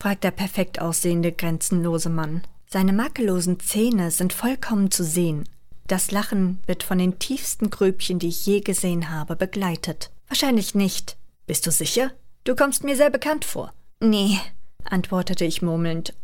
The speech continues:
und wendete meine Aufmerksamkeit zurück zum Notizbuch auf meinem Schoß. „Ich habe einfach ein gewöhnliches Gesicht“, sage ich, während ich mit dem Kuli auf die Seite tippe. „Hast du nicht.“ Ich kann das Lächeln durch seine Worte heraushören. „Schau nicht hoch, Anja.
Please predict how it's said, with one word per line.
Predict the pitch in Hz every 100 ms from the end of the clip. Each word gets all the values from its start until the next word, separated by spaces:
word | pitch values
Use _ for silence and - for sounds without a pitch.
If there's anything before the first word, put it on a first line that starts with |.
| -
und | 254 247
wendete | 269 269 285 294
meine | 285 294 294
Aufmerksamkeit | 185 175 175 165 - 165 - 165 160
zurück | 156 185 226 -
zum | - 294
Notizbuch | 294 - - - - 170 -
auf | -
meinem | 185 226
Schoß. | - - 185 156 - - -
„Ich | - 294
habe | 294
einfach | 262 254 262
ein | 254 220
gewöhnliches | 214 214 226 - 185 -
Gesicht“, | 175 202 202 -
sage | - 160 156 151
ich, | 156 - - -
während | 196 208 233
ich | 254 220
mit | 196
dem | 180 -
Kuli | - 175 -
auf | 233
die | -
Seite | 277 202 180 180
tippe. | - 170 - 160 - -
„Hast | - 269 180
du |
nicht.“ | 165 156 - - - -
Ich | -
kann | - 208
das | 202 -
Lächeln | 214 226 214
durch | 180 180
seine | - 175 175 165
Worte | 175 190 196
heraushören. | 165 170 160 - 170 160 160 151 185 - - - - - -
„Schau | - 196 190
nicht | 196 196 - -
hoch, | 220 214 -
Anja. | 180 180 185 175 196